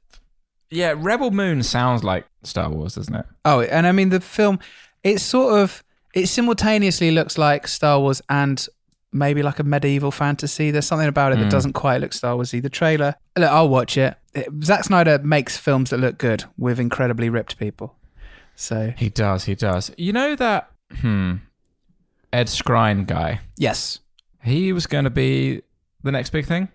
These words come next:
Speaker 1: Is that right?
Speaker 2: Yeah, so I can't think what he was first in, but he's
Speaker 1: Was
Speaker 2: he was in
Speaker 1: Deadpool
Speaker 2: an
Speaker 1: what
Speaker 2: episode of
Speaker 1: made him
Speaker 2: Hardcore
Speaker 1: famous?
Speaker 2: Listing, and we've been on an episode of Hardcore Listing, so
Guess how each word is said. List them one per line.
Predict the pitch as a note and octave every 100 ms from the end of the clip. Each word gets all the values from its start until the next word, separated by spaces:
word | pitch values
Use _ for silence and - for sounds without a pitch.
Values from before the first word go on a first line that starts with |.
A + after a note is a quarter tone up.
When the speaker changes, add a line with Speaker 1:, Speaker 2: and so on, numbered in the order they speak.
| _ _ -
Speaker 1:
Is |
that | C#3+ A2+
right? | F#3+ G#3+ _ _ _ _ -
Speaker 2:
Yeah, | A3+ C#3+ A#2 B2
so | - - E3+
I | D#3+
can't | - F3+
think | - D#3
what | C3+
he |
was | C#3
first | - D#3 D3 -
in, | A#2
but | A2 C3
he's | C#3+ D3+ - - _ -
Speaker 1:
Was | C3+ -
Speaker 2:
he | F3+
was | C#4+
in | C4
Speaker 1:
Deadpool |
Speaker 2:
an | A#3
Speaker 1:
what | A3
Speaker 2:
episode | G#3 G3+
of | F#3
Speaker 1:
made |
him | E3
Speaker 2:
Hardcore | F#3+ E3
Speaker 1:
famous? | F3+ F3+
Speaker 2:
Listing, | G#3+ - - A#2
and | A#2 D3
we've | G#3 A#3+
been | C#3+
on | B2+
an | B2+
episode | - B2+
of | B2
Hardcore | C3+ B2+ -
Listing, | B2 A#2+ - A2+ A2+
so | - C3 C3 C3+ C3+ C3+ C#3 C#3